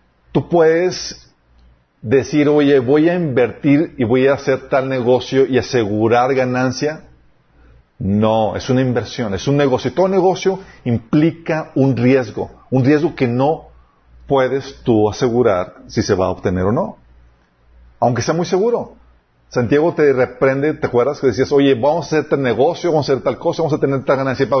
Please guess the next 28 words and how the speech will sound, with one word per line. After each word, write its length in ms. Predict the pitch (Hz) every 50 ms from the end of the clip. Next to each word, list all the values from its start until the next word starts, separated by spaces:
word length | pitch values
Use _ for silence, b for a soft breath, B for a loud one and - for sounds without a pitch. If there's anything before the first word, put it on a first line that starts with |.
| 139 139 127 - -
Y 80 | 147
Santiago 300 | - 139 131 113 147 135
decías, 220 | 120 147 139 - - B B B B B -
"¿Qué 60 | -
te 200 | - - - 269
pasa? 1200 | - - - - 214 208 214 214 185 - - - 233 233 226 220 214 214 202 190 160 - - - _ _ _ _ _ _ _ _ _ _ _ - _
Si 160 | - - 175 160
tú 140 | - 220 240
no 80 | 269
sabes, 320 | - 254 247 247 269 277 233
Santiago, 520 | 262 208 170 254 247 233 233 226 214 196
es 120 | 208 - 208
bien 200 | 226 277 277 -
seguro". 800 | - 285 254 233 254 277 285 285 277 269 262 240 - - - - _ _ -
Dices, 260 | - - 180 170 - - _ _ - - - - - - 135 - - -
"¿Qué 160 | - - 190 190
te 260 | 190 - 202 196 190
pasa? 460 | - - - 185 190 185 - - 196
No 160 | 175 180 175 180
puede 160 | 185 180 180
ser 160 | - 180 190
eso". 220 | 185 - - - - - _ _ _ _ _ - _ _ _ - - _ _ _ _ _ _ _ _ _ _ _
Entonces, 240 | - - 208 226 -
para 140 | 247 220 196
mí, 360 | 175 170 196 233 220 - - - _ _ _ _ - - - - - _ _ _ _ _ -
la 120 | 131 139 127
situación 460 | 151 - 175 147 - 175 190 190 185
era 500 | 180 180 190 190 180 185 - - -